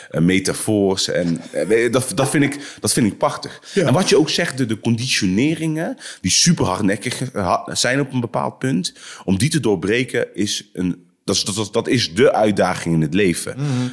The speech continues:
Speaker 1: Eh, vanuit het boeddhisme, eh, eh, zeg-, leggen ze ook uit dat het, de, het begin van iemands persoonlijkheid of karakter begint bij een, eh, gedachte. En een gedachte dat zichzelf herhaalt, dat wordt een, eh, een patroon. En, eh, die pa-, eh, gedachten die worden verbonden aan e-,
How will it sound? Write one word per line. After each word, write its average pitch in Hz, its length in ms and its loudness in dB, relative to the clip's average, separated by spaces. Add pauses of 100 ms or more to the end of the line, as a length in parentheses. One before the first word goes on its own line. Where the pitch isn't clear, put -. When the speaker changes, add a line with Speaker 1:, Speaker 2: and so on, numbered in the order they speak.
(200)
Speaker 1:
Eh, 90 260 0
vanuit 110 300 -2
het 92 100 -10
boeddhisme, 110 460 0 (100)
eh, 80 580 0
eh, 95 60 0
zeg-, 98 260 -2
leggen 110 280 0
ze 90 100 0
ook 73 160 -2
uit - 360 -6
dat - 140 -8
het, - 120 -20
de, 65 240 -4
het 73 200 -10
begin 120 360 0
van 95 180 -2
iemands 92 340 0
persoonlijkheid 104 600 -2
of - 140 -16
karakter 101 360 -2
begint 113 420 -2 (400)
bij 87 240 0
een, 80 140 0
eh, 69 100 -8
gedachte. 127 720 -4 (360)
En 82 140 0
een 82 80 0
gedachte 107 580 0
dat 92 160 -2
zichzelf 90 400 0
herhaalt, 85 560 -2
dat 82 200 -2
wordt - 240 -2
een, 80 220 0
eh, 76 260 -2 (100)
een 73 300 -8
patroon. 98 600 0 (300)
En, 76 380 0
eh, 80 80 0
die 85 100 -2
pa-, - 140 -2
eh, 87 260 0
gedachten 82 500 -2
die 80 300 -6
worden 80 220 -2
verbonden 90 480 0
aan 73 160 -6
e-, 69 220 -6